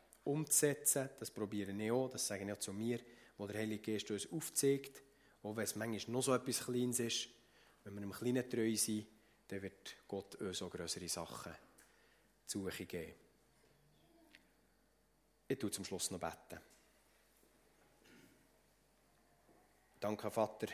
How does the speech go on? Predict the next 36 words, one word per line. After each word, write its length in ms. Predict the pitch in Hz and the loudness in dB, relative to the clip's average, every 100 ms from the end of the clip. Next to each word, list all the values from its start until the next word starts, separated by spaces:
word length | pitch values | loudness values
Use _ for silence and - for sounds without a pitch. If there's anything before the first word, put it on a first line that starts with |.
| - | -8
für 140 | - 101 | -12 -6
den 140 | 98 | -2
Morgen. 380 | 104 110 - 104 - - _ _ - - - - - - - | 0 -2 -2 -4 -6 -20 _ _ -18 -16 -16 -18 -20 -20 -16
Danke, 320 | - 95 - 95 | -8 -6 -4 -2
Jesus, 360 | 95 92 95 | 0 0 -2
dass 220 | - - | -2 -4
du 320 | - 95 95 90 - - _ | -2 0 0 -4 -12 -20 _
gut 320 | - 104 - | -8 -8 -6
bist, 240 | 95 95 | -4 -2
dass 140 | 90 - | -2 -6
du 120 | 95 | -6
bist 180 | - - | -4 -2
gestorben 460 | - 92 95 98 | -2 -2 -4 -4
für 180 | 92 95 | -8 -6
uns 180 | 92 - | -4 -4
am 80 | 90 | -6
Kreuz 500 | 95 95 - - - - | -8 -10 -2 -2 -2 -10
auf 100 | - | -6
Golgatha, 560 | 95 95 - - 104 | -4 -4 -6 -2 0
dass 180 | 101 - | 0 -2
du 160 | 104 98 | -4 -4
bist 200 | - 131 | -2 -4
auferstanden 480 | 123 - 135 131 | -2 2 4 4
und 80 | 120 | 2
dass 100 | - | -2
du 100 | - | 0
lebst. 480 | 98 104 - - - - - - | 2 2 0 -4 -4 -8 -20 -10
Danke, 200 | 101 101 | -6 -4
dass 120 | 98 | -4
wir 80 | 98 | -4
dich 200 | 98 95 | -6 -6
dürfen 300 | 98 - - | -8 -8 -8
kennen. 440 | - 98 104 92 90 - - - - - - _ | -4 0 0 -2 -8 -16 -20 -20 -20 -20 -20 _
Danke, 300 | - 98 - | -12 -8 -6
dass 220 | 98 92 - | -4 -2 0
du 320 | 104 104 92 | 2 2 0